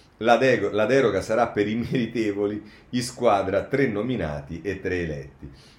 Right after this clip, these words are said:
In segreteria Todde, Azzolina e Appendino, l'ex premier cerca una mediazione tra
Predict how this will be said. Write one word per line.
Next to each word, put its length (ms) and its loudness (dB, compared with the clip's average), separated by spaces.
In 140 -4
segreteria 680 0
Todde, 500 0
Azzolina 580 -4
e 20 -4
Appendino, 680 -6
l'ex 280 -4
premier 400 0
cerca 560 -8
una 200 -4
mediazione 760 -6
tra 300 -6